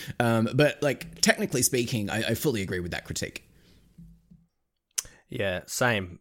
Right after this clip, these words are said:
Speaker 2: But, um, yeah, for, for me, it was, like, seeing the final girl and just, like, that,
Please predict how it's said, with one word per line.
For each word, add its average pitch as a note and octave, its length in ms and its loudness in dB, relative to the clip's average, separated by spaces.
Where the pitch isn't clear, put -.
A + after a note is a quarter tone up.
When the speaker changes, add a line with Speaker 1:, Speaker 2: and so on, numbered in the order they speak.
Speaker 2:
But, G2+ 160 2
um, G#2 240 0
yeah, G#2 220 2
for, B2 240 2
for C3+ 160 6
me, B2+ 160 10
it A2 80 8
was, A2 120 2
like, G#2+ 300 2
seeing A#2+ 540 0
the G#2 60 -8
final G#2 340 0
girl G#2+ 240 2
and G2+ 160 -4
just, - 160 -6
like, G#2 160 -2
that, - 240 -2